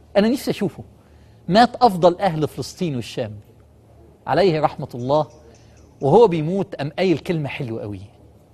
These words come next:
كأنه بيقول نيته إيه في الوزارة عشرين سنة. قال: "عدل ساعة خير من عبادة سبعين سنة."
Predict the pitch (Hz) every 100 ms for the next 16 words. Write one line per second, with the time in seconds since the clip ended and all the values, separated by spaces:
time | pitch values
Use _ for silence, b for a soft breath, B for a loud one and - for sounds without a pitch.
0 | - - _ _ - - 165 196 175 143
1 | - 196 156 143 208 165 190 190 160 -
2 | 143 131 175 147 120 - 123 - 117 107
3 | - - - 185 175 151 123 b b b
4 | b b - 117 185 123 123 - 151 120
5 | 90 101 - - - _ b b b b
6 | b - 196 214 160 156 139 143 123 123
7 | 147 147 127 - 135 113 120 98 - 113